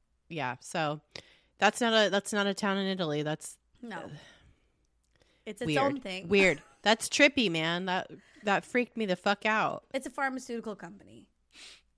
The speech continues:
Speaker 1: Not a
Speaker 2: Mm-hmm.
Speaker 1: city in Italy. And it
Speaker 2: No.
Speaker 1: was not even the right one. Oh,
Speaker 2: No.
Speaker 1: wait. No, it was. No, it's
Speaker 2: Messina.
Speaker 1: Messina. Yeah, yeah.
Speaker 2: Yeah.
Speaker 1: Like Logan's in Messina.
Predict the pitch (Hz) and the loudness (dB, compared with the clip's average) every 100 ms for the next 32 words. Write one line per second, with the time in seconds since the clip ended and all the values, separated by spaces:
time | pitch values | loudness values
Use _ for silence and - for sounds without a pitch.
0 | _ _ _ 196 202 202 226 233 196 190 | _ _ _ -12 -6 -4 -4 -6 -10 -16
1 | 180 180 - - - _ _ _ _ 269 | -20 -20 -20 -20 -20 _ _ _ _ -4
2 | 285 269 240 226 254 240 233 226 226 220 | -2 -2 -4 -2 -4 -4 -8 -6 -4 -4
3 | 233 175 175 _ _ _ _ _ - 302 | -6 -8 -12 _ _ _ _ _ 0 2
4 | 233 - - 247 214 202 175 - - 170 | 2 -4 -10 -6 -4 -4 -8 -16 -20 -20
5 | _ _ _ _ _ _ _ _ _ _ | _ _ _ _ _ _ _ _ _ _
6 | _ _ - 220 190 175 233 208 143 135 | _ _ -8 -6 -2 -2 0 -2 -2 -8
7 | - _ 202 185 170 175 143 143 _ _ | -14 _ -14 -12 -6 -6 -6 -8 _ _
8 | _ - _ - 311 320 262 180 170 - | _ -20 _ -10 -2 0 -2 -8 -16 -20
9 | - - 220 | -20 -20 -20